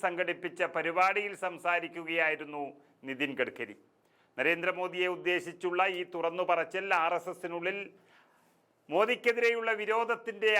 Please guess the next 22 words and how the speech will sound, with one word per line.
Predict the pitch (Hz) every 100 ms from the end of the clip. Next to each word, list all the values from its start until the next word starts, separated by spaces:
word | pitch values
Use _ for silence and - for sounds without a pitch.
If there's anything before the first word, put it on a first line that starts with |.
| 196
ആഴം | 202 233 233
വർദ്ധിപ്പിച്ചു | 226 202 214 220 - 214
എന്ന് | 202 196
തന്നെ | 190 180 185
വേണമെങ്കിൽ | 175 170 160 156 139
പറയാം. | 131 120 - - _ _ _ _ _ _ -
താൻ | 147 170 165
ജോലി | 175 185 175
ചെയ്യുന്ന | 175 175 175 170
മേഖലയിൽ | 160 165 175 175 175
പൂർണ്ണ | 160 165 175 160
ഹൃദയത്തോടെ | 147 156 175 175 180 175 175 170
സത്യം | 156 - 190 170
സംസാരിക്കാൻ | 170 147 180 175 170 175 170 156 - _ - 156
അനുവാദമില്ല | 196 208 220 226 233 214 196 202 190
എന്നാണ് | 180 175 175
ഗഡ്കരി | 160 151 170 160 160
പറയുന്നത്. | 139 131 113 92 - _ _ _ 123
അതായത്, | 156 170 170 196 208 - - _ -
തൻ്റെ | 151 190 202 220
ഗതാഗത | 196 196 214 233 233 220
വകുപ്പിലെ | 202 185 202 196